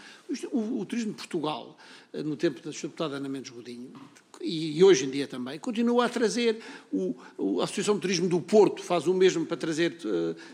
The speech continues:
eh, criar atratividade. Ou seja, é uma tra-, um trabalho de atratividade liderado pela ana, o que a ana e as equipes, o know-how da Avanci nessa matéria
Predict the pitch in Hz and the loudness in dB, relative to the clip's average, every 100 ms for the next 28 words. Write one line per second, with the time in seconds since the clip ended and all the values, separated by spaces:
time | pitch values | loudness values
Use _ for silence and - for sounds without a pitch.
0 | - 175 139 - 170 175 - 190 - 214 | -6 -6 -6 -6 0 0 0 -4 0 0
1 | 196 - - 233 202 190 - - 233 247 | 0 -4 -4 0 0 -2 -12 2 4 6
2 | 240 226 226 240 196 220 233 208 151 190 | 4 2 -2 -2 -2 0 2 2 0 0
3 | 214 185 170 175 165 147 151 147 156 196 | 0 0 -4 -4 -4 -6 -4 -2 -2 4
4 | 294 269 247 214 - 165 147 127 127 190 | 6 6 6 2 2 2 2 -2 -6 -10
5 | 240 - - - - - 302 254 240 220 | -12 -20 -20 -12 -8 2 4 4 2 0
6 | - 226 202 208 196 302 277 277 214 190 | 0 0 0 -4 -4 0 4 6 6 4
7 | 196 180 165 - 156 151 175 156 - 180 | 4 2 0 0 -2 -2 -4 -6 -4 -2
8 | 202 | -4